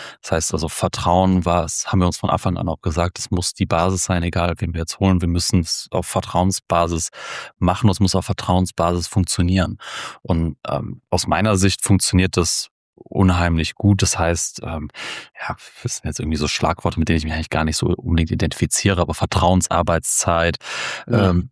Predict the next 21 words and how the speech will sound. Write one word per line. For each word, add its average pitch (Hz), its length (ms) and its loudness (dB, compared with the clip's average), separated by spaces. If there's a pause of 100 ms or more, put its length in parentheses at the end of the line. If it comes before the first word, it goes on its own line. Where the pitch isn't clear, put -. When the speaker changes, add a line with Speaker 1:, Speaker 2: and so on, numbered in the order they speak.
Speaker 1:
das, - 340 0 (360)
ich, - 240 -4
klingt - 200 0
für 95 80 6
mich 87 80 4
irgendwie 90 200 6
so 80 140 2
ein 82 80 4
bisschen 87 200 2
altbacken, 87 500 0
Vertrauensarbeit. 80 840 0
Das - 120 -6
klingt - 160 0
für - 80 4
mich 85 120 0
wie - 60 2
Gleitzeit. 87 540 0 (600)
Äh, 156 280 2
Speaker 2:
<laughs> 135 60 0
Speaker 1:
das, - 320 0
äh, 120 260 4